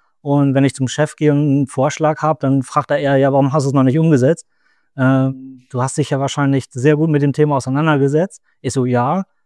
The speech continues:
verschiedene Quellen, alles mit, äh, verschiedenen K-I-Modellen durchgeprobiert und, und, und. Ähm, Testmandat schon mal, äh, ausprobiert. Ja, dann warum, ja, dann mach doch jetzt Termin für alle. Nächste, wir reden eine halbe Stunde darüber.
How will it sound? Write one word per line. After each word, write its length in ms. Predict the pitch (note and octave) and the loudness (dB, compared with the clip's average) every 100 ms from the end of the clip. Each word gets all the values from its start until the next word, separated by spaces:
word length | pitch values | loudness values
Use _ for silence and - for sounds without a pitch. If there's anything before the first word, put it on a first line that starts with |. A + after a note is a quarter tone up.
| _ | _
verschiedene 480 | C3 - C#3+ B2+ A2+ | -6 -2 0 0 -2
Quellen, 760 | - B2+ D#3+ E3 D#3+ D#3+ E3 | -2 0 2 2 2 0 -2
alles 360 | C#3+ C3+ C3 C3+ | -4 -2 -2 -2
mit, 280 | B2+ B2 | -4 -4
äh, 260 | E3 B2 B2+ | -4 -2 -2
verschiedenen 400 | C3+ - C3+ C3+ | -4 -6 -2 -2
K-I-Modellen 720 | - C#3+ D#3+ D#3 C#3+ D3+ C#3+ | -2 0 2 4 4 2 2
durchgeprobiert 1080 | D3 D#3 - D3 - _ - C3+ C#3+ C#3+ C#3+ | 2 0 0 -6 -6 _ -4 -2 2 2 2
und, 200 | F3 E3+ | 0 0
und, 160 | D#3+ E3+ | 0 0
und. 320 | D#3 D3+ C#3+ _ _ _ _ - | -2 -2 -2 _ _ _ _ -4
Ähm, 260 | C3+ C3+ C3+ | 0 0 0
Testmandat 720 | E3+ - D#3+ D3 D3 D3+ D3+ | -4 -2 -2 0 0 0 -2
schon 260 | - C#3 C#3 | -2 -2 0
mal, 260 | C#3 C#3 | 0 0
äh, 40 | D3 | -2
ausprobiert. 920 | C3 D3+ D#3+ - - C#3 D3+ D3 C#3+ | -4 -2 -4 -4 -6 -2 2 2 0
Ja, 220 | C#3+ C#3+ | -6 -4
dann 220 | C#3+ C#3+ C3+ C#3+ | -4 -6 -6 -2
warum, 540 | D3+ D3+ D3+ D3+ D3 _ _ _ | 0 0 0 -2 -4 _ _ _
ja, 140 | D#3 C#3+ | -2 0
dann 100 | D3+ | 0
mach 120 | D#3 | 0
doch 120 | D#3 | 0
jetzt 220 | D3 C3+ | 0 0
Termin 320 | - C#3 F3+ F3 | -2 0 0 0
für 160 | E3+ | -4
alle. 300 | E3 F3 F3+ | 0 4 4
Nächste, 440 | D#3 D3+ - D3+ C3+ | 4 2 2 -2 0
wir 160 | C#3 C3+ | 2 4
reden 220 | E3+ F3 | 2 2
eine 60 | D3+ | 0
halbe 180 | E3 D#3+ | 0 -2
Stunde 260 | D#3+ D#3+ | -2 0
darüber. 480 | D3+ D#3 D#3+ D#3+ D#3+ | 4 4 2 0 -2